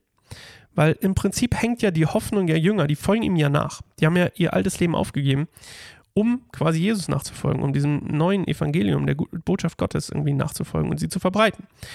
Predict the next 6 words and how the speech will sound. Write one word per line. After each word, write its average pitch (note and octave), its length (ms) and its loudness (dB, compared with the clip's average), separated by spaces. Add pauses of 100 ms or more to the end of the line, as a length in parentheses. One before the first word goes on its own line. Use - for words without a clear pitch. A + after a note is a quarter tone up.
(280)
Und D#3 200 2
dann A3+ 120 4
auf A3 160 0
einmal G3+ 240 2
der, G#3 480 2 (920)
der E3 340 2